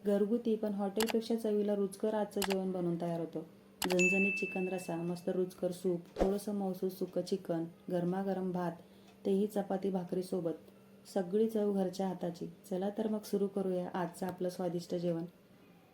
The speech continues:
त्यासाठी मी पाऊण किलो चिकन स्वच्छ धुवून घेतलंय. याच्यातच मी सुका आणि रस्सा दोन्ही तयार करणार आहे. सुक्या चिकनसाठी मोठे पीस तयार करून घेतलेत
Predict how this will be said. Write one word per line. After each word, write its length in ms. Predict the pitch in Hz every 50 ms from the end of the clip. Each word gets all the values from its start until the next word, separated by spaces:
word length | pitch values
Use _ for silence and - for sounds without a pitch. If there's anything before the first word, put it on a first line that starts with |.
| - - - - -
त्यासाठी 440 | 214 226 226 254 254 233 247 247
मी 240 | 240 233 226 214 220 226 - - - - -
पाऊण 240 | 202 202 208 220 226
किलो 260 | 226 226 208 208 208
चिकन 340 | 208 - 202 196 - 196 196
स्वच्छ 340 | 190 - 208 196 - -
धुवून 280 | 196 196 185 196 190 190
घेतलंय. 380 | 190 190 185 - 170 170 160 165 170 - - - - -
याच्यातच 440 | 190 180 185 208 214 202 226 220
मी 120 | 214 220 220
सुका 320 | 208 - 214 208 - 214
आणि 200 | 208 208 202 202
रस्सा 260 | 196 196 190 - 202
दोन्ही 280 | 196 190 196 185 190 196 190
तयार 180 | 202 190 185
करणार 360 | 180 180 180 175 175 170 170 165
आहे. 140 | 165 170
सुक्या 420 | 170 - - 196 190 - 196 196 196
चिकनसाठी 580 | - 202 - 196 190 190 190 190 180 175 196
मोठे 320 | 202 202 202 190 185 190 196
पीस 280 | 190 196 190 190 -
तयार 180 | 185 180 180 175
करून 300 | 175 180 175 175 170 175
घेतलेत 300 | 175 170 - 170 170 160